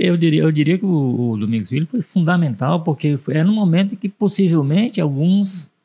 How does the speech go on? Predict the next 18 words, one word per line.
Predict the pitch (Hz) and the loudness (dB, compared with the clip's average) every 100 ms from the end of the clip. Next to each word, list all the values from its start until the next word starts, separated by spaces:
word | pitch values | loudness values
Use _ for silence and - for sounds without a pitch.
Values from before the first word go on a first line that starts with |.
| _ _ _ _ 147 - | _ _ _ _ -14 -8
ta-, | 160 143 127 | -6 -6 -4
tavam | 139 131 147 | -4 -2 0
mais | 151 196 - | 2 2 0
tendentes | - 190 135 180 196 | 0 0 2 2 2
a | 156 | 0
ir | 147 | 0
pro | 143 | -2
outro | 127 107 | -2 -2
lado, | 123 180 180 143 | 0 0 0 0
e | 143 | 0
o | 147 | 0
Domingos | 147 156 196 - | 2 2 0 -2
Filho | 165 175 | -2 0
reafirmou | 165 175 165 175 151 170 | 0 0 0 0 2 0
o | 202 | 0
apoio | 147 139 131 | -4 -2 -2
no, | 123 120 | -2 -2
no, | 113 110 101 | -2 -2 -4